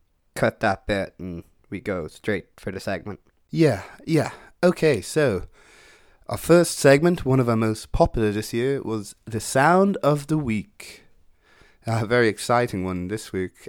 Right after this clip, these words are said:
Speaker 2: Uh, this, this is the segment where we, we play a sound that has, uh, curated over, over the course of the week, and it's, uh, people have loved it, really responded to it. Um, so without further ado, could you, uh, play the sound there,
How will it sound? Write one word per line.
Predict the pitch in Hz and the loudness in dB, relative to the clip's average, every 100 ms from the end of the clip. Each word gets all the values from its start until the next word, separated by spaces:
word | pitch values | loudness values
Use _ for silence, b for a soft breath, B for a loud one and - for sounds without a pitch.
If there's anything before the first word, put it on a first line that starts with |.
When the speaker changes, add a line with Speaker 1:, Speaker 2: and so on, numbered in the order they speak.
| - | -8
Speaker 2:
Uh, | 98 98 95 - - | -4 -2 -4 -6 -12
this, | - - | -16 -4
this | 156 143 | -4 -2
is | 131 | -4
the | |
segment | 117 131 127 123 | 0 0 0 -4
where | 127 120 | -4 -4
we, | 117 101 b b b | -4 -6 b b b
we | 107 | -12
play | - 117 113 | -2 0 0
a | |
sound | - 139 151 160 165 139 - | 0 2 2 2 0 -4 -6
that | 113 - | -6 -4
has, | 98 90 90 - | -4 -4 -6 -10
uh, | 95 90 - - | -8 -8 -12 -4
curated | 143 139 139 143 - - | 2 4 4 2 -4 -4
over, | 117 117 113 110 b b b b b b b b b _ | -4 -2 -4 -4 b b b b b b b b b _
over | 120 120 | -2 -2
the | 113 | 2
course | 156 160 123 | 4 4 4
of | |
the | 113 | 0
week, | 113 110 - | 0 -2 -8
and | 98 98 98 - | -8 -6 -6 -6
it's, | 85 - - | -10 -12 -10
uh, | 92 90 - | -8 -6 0
people | 165 156 | 2 2
have | 127 | 0
loved | 107 98 | -2 -4
it, | - | -4
really | 127 117 | -2 -2
responded | 110 95 90 87 | -6 -8 -10 -10
to | - 90 | -12 -12
it. | - - | -14 -14
Um, | 95 95 95 92 - _ | -12 -10 -10 -12 -18 _
so | - 101 | -10 -2
without | 123 151 - - - | 2 2 -2 -20 -6
further | 143 123 | -2 -2
ado, | 113 127 | -2 -4
could | 127 113 | -6 -6
you, | 113 110 | -2 -2
uh, | 107 | -2
play | 104 - 127 | -4 -2 -2
the | 127 | 0
sound | 131 135 143 143 - _ _ _ _ _ _ - | -2 -2 -4 -8 -16 _ _ _ _ _ _ -20
there, | 123 131 131 131 | -6 -2 0 -2